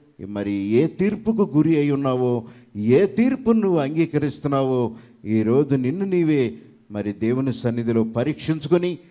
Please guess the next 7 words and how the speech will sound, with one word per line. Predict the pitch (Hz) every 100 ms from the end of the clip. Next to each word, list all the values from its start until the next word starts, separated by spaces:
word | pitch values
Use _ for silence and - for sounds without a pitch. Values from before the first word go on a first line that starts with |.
| _ _
నిత్య | 101 117 143 - 156
జీవానికి | 123 120 170 180 214 220 190 156 - - _
వారసుడవ్వాలంటే | 92 131 220 226 220 180 165 165 160 156 147 123 - - -
ఇప్పుడే | 113 170 - 185 170
నీ | 156 147
దేహాన్ని | 117 131 123 131 135 127
దేవునికి | 113 123 135 127 147 202 -